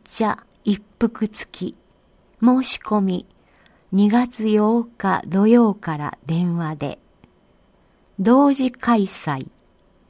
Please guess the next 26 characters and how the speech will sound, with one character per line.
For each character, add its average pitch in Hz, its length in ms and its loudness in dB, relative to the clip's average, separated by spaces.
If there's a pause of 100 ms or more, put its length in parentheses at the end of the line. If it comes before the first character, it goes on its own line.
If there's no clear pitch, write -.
(140)
ど 277 200 2
う 277 40 2
す - 200 -6
る 170 180 -2
家 185 280 0
康。 175 400 -6 (1000)
大 240 300 0
河 240 140 6
ド 214 120 0
ラ 202 140 2
マ 190 200 0
館、 147 340 -8 (760)
復 - 320 -8
刻 262 300 2
展 233 320 2
示 208 120 -4
フ 208 140 -8
ァ 208 100 0
イ 180 120 -2
ナ 127 160 -6
ル。 - 160 -14 (1300)
大 220 300 0
河 220 120 2
ド 196 140 0
ラ 165 160 -2
マ 139 260 -8